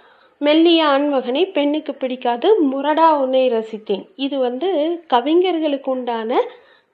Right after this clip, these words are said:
பொய்யை வச்சு எழுதுறாங்கன்னு வச்சுக்கோங்க. But எல்லா முரடர்களுக்கும் பெண்களுக்கு பிடிக்குதா? இல்ல. ஆனா சண்டை போடுறவங்களெல்லாம் பெண்களுக்கு பிடிக்கும்னு ஒரு டயலாக் வரும் ஒரு படத்துல. இப்ப நான் என்ன சொல்ல வரேன்னா,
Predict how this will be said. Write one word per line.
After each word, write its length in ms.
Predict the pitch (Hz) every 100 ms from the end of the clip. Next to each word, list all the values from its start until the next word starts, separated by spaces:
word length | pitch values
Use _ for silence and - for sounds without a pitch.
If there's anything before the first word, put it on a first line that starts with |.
| _ _ _ _
பொய்யை 340 | - 370 339 339
வச்சு 380 | 277 285 - 277
எழுதுறாங்கன்னு 840 | 247 262 254 240 226 240 254 220
வச்சுக்கோங்க. 400 | 214 214 208 202
But 160 | 262 262
எல்லா 520 | 220 220 247 226 214
முரடர்களுக்கும் 920 | 220 269 294 285 247 247 240 277 277 -
பெண்களுக்கு 640 | 240 262 277 269 254 226
பிடிக்குதா? 560 | 208 226 233 208 202 208 _ -
இல்ல. 320 | 208 196 190 _ - - -
ஆனா 600 | - 202 269 262 226 311
சண்டை 360 | 392 294 294 381 370
போடுறவங்களெல்லாம் 720 | 311 277 254 240 220 247 339
பெண்களுக்கு 480 | 302 285 285 285 247
பிடிக்கும்னு 580 | - 302 311 330 349
ஒரு 200 | 349 262
டயலாக் 400 | 220 240 254 262
வரும் 200 | 240 220
ஒரு 160 | 214 208 214
படத்துல. 380 | 208 208 202 - _ _ _ _
இப்ப 220 | 247 240 226
நான் 160 | 226
என்ன 200 | 226 285
சொல்ல 240 | 320 285 247
வரேன்னா, 320 | 226 214